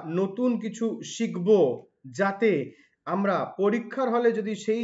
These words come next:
জিনিসগুলো আমাদের দেওয়া হয়, যাতে আমরা খুব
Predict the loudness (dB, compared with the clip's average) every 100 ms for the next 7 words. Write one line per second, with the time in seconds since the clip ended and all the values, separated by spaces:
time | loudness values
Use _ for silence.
0 | -2 -4 -4 -2 -2 -2 -2 -2 0 0
1 | 0 0 2 2 0 0 0 -4 -10 _
2 | _ 0 0 -2 -2 -4 -4 -4